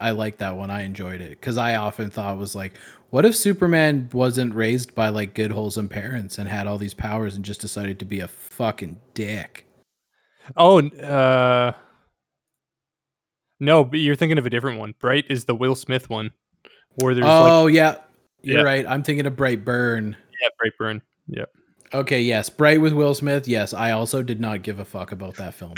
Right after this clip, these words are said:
Speaker 2: <laughs> Yeah, um, and then he did the, the Suicide Squad movie, uh, the, the one that came out a few years ago, which I, I, I thought was not good.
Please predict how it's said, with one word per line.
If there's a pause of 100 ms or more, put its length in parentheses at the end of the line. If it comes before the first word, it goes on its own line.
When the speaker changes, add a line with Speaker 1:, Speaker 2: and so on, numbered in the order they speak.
(100)
Speaker 2:
<laughs>
Yeah, (440)
um,
and
then
he
did
the,
the
Suicide
Squad
movie, (360)
uh,
the,
the
one
that (200)
came
out
a
few
years
ago,
which
I, (140)
I, (320)
I
thought
was
not
good.